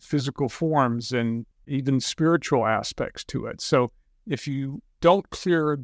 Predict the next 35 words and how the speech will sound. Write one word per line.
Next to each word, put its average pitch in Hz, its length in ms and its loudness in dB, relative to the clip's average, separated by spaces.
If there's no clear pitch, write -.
the 123 360 0
old 151 440 0
memories 143 540 0
out 123 300 0
experientially, 127 1000 0
multidimensionally, 127 1080 -2
you're 156 200 2
only 165 180 2
clearing 135 380 0
part 139 320 0
of 117 100 -4
it 110 80 -4
out. 104 180 -6
So - 160 -4
you 170 60 0
can 156 160 2
change 156 360 0
your 135 100 0
mind, 131 240 2
you 117 80 -6
could 127 140 -6
do 143 140 0
an 139 80 0
affirmation, 120 920 -2
but 127 160 2
it 131 100 0
hasn't 127 600 0
cleared 139 680 2
the 135 140 -2
subconscious 127 760 0
mind 113 340 2
or 110 40 -8
the 110 80 -8
memory 123 440 2
system 117 640 -8